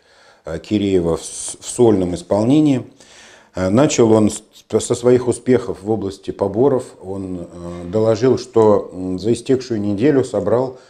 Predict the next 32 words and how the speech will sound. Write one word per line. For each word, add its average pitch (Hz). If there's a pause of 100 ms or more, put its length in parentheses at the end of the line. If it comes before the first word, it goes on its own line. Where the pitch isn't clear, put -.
(160)
втрое 135
больше 113
денег 92
в -
виде 95
штрафов 90
с 85
граждан 85
за 82
неправильную 92
парковку. 107 (580)
Э, 90
он, 117
э, 95
смог 117
обеспечить, 104
э, 95
семь 120
тысяч -
сто - (400)
выявленных 92
нарушений 101
неправильной 90
парковки 127
в 120
Республике 104
Башкортостан. 98 (340)
Правда, 120
только 120
треть 123
из 98
них, 104